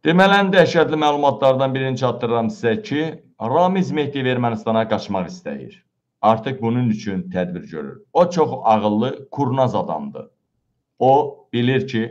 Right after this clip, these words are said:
Rusiya imperiyasında sonudur və Əliyevlərin də sonudur. Və siz biləsiniz ki, Ramiz Mehdiyevin erməni pasaportu var, özünün də, oğlunun da, yeznəsinin də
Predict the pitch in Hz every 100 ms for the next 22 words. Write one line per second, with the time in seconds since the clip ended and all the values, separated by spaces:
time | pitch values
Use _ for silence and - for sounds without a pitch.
0 | - _ _ _ 135 202 214 156 127 107
1 | 117 110 104 - 95 87 - 113 131 143
2 | 160 151 - _ _ _ 92 113 107 107
3 | 113 98 92 87 87 - 85 76 69 -
4 | _ _ _ _ - 165 180 214 143 147
5 | 160 - 123 98 - 95 90 - _ _
6 | _ - 110 127 170 190 202 220 135 143
7 | 147 120 120 101 95 90 135 131 123 120
8 | 110 107 107 107 104 107 104 131 127 131
9 | - - _ _ _ _ _ 127 131 127
10 | 113 104 95 101 107 - - 135 123 113
11 | 98 95 90 90 90 90 104 139 - 110
12 | 104 95 90 87 90